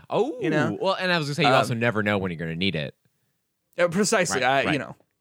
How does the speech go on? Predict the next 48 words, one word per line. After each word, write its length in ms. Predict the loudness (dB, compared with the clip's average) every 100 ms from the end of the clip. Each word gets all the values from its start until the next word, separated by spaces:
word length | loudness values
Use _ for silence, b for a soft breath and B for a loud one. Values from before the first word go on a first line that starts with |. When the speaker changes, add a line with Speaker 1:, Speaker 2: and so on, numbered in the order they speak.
| _ -14
Speaker 2:
you, 200 | -8 -6
you 140 | 0
got, 260 | 2 2 2
you 220 | 2 2
have 340 | 2 0 -2
to 100 | -4
walk 260 | 0 0 0
around 200 | -4 -4
with 80 | -2
Speaker 1:
Yeah, 80 | 0
Speaker 2:
that 80 |
Speaker 1:
that's 80 | 2
what 80 | 2
they 40 |
Speaker 2:
thing 60 | 0
Speaker 1:
don't 120 | 0
Speaker 2:
at 20 |
Speaker 1:
show 60 | 2
you 80 | 2
Speaker 2:
night. 40 |
Speaker 1:
in 60 | 2
the 60 | 0
Star 220 | 2 2
Wars 180 | 2 2
movies. 320 | 0 0 0
They 60 | 0
actually 240 | 0 -2
just 140 | -4 -4
have, 140 | -2
like, 140 | -2 -2
U 120 | 0
S 100 | 0
B 160 | -2 -4
chargers, 500 | 0 0 2 0 0
like, 100 | -2
all 160 | -2 -2
throughout 260 | 0 -2
their 100 | -2
spaceships 520 | -4 -2 -2 0 -2 -2
just 120 | -4
to 60 | -2
make 140 | 0 0
sure 160 | 0
their 140 | 0 0
<laughs> 20 |
lightsabers 760 | 0 -2 -2 -4 -2 -2 0 0
are 80 |
charged. 800 | 0 0 -2 -2 -4 -6 -14 -14